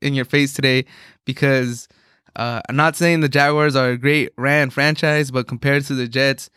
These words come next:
they are night and day. <laughs> The Jets might be the worst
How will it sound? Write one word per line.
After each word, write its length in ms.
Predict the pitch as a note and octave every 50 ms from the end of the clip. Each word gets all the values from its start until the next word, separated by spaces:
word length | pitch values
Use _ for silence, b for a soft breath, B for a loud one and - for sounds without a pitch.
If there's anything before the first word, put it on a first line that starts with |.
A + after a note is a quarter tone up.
| b b b b b -
they 140 | B2+ C3
are 100 | B2 B2
night 200 | B2 C3 C3+ A#2+
and 120 | A#2 B2 A#2+
day. 320 | B2+ C3+ C#3 C#3 C3+ C3 -
<laughs> 60 | - - - _ _
The 80 | - C3
Jets 360 | - D3+ D3 D3+ C#3 - -
might 220 | D3 D3 C#3 B2+
be 100 | C#3 D3
the 160 | C#3+ C3 B2+ B2
worst 460 | C3+ C#3 C#3+ C#3+ C3+ - - b